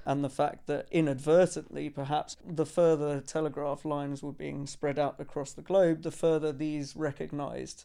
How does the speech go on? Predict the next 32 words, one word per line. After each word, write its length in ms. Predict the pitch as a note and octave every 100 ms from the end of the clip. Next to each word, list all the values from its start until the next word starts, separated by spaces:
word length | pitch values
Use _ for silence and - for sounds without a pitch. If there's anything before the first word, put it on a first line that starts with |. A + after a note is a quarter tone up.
| -
and 380 | C#3+ C#3 C#3 -
obviously 640 | D3+ D3 C#3+ C#3+ C#3 C#3 -
initially 400 | C#3 C#3+ - D3
European 640 | C3+ C#3 C#3 C3+ D#3+ D#3 D3
languages 720 | C#3+ C#3 C3+ C3+ C#3 - - -
were 180 | D3+
being 480 | D3 D3 C#3+ C#3+ C#3+ - - -
institutionalized 1300 | - D#3+ - C#3+ - C#3 - C#3+ C#3 B2 - - - -
and 340 | C#3 C#3 C#3 C#3
given 300 | D3+ D3 C#3
a 80 | C#3
practical 720 | F3+ E3 - D3+ C#3+ C#3 C#3+ -
legitimacy. 880 | C#3+ D3 C#3 D3+ D#3 - - - D#3+ -
Um, 420 | D3+ C#3+ C#3 C#3
so 160 | - D#3
I 40 |
guess 320 | D#3+ F3 - - -
there 340 | - D3+ D#3+ D#3
as 140 | C3+
well, 300 | D3 E3 D#3
even 200 | D#3 D3+
in 140 | D3 C#3+
just 280 | C#3 - -
the 80 | -
kind 320 | - D3 C#3+
of 200 | C#3+ D3 - - -
administrative 720 | D3+ D3 E3 D3 D#3+ D3+ D3+ -
structures 520 | - E3 - D3+ C3+
built 340 | C3+ D3 C#3
around 420 | D3 D3+ D3+ C#3+
communications 720 | - C#3+ C#3+ C#3+ C3+ C#3 - D3+
networks, 640 | D3 - - - - -